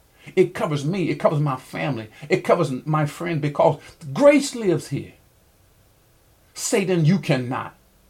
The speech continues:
enter. You will not rule here.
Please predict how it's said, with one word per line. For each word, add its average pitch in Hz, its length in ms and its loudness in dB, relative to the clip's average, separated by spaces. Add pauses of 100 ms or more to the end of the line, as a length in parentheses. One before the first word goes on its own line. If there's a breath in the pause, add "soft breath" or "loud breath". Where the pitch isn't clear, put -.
(1300)
enter. 147 320 0
You 147 180 0
will 131 180 0
not 143 360 -4
rule 135 280 2
here. 101 340 -6